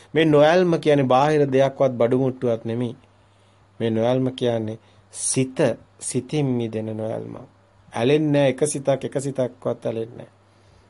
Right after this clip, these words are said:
මිදි මිදි යනවා. මෙන්න මේ මිදි මිදි යන තැන සිත ගැනම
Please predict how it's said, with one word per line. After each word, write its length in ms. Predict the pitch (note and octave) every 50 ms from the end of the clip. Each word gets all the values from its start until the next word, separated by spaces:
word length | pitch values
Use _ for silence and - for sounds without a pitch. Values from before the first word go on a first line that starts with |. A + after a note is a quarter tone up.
| _ _
මිදි 280 | - A#2 A#2+ A#2+ C#3 D#3
මිදි 280 | C#3 C#3 A2+ A#2 A2+ A2
යනවා. 240 | A#2 A#2 A#2+ C3 - _ _ _ _ _ _ _ _ _
මෙන්න 160 | - C3 D3 E3
මේ 140 | F3 F#3
මිදි 280 | F3+ F3 E3+ D#3 F#3+ G3+
මිදි 260 | G3+ G3+ E3+ G3 F#3+
යන 200 | E3 C3+ C3+ D3 D3+
තැන 260 | D#3 E3 D3+ D3 D#3 D#3 D3+ - - - _ _ _ _ _ _ _ _ _ _ _ _ _ _ _ _
සිත 320 | - - - D3 D3 D3 G#3 G3+
ගැනම 360 | F3+ F#3+ F#3 F#3+ F#3+ F#3+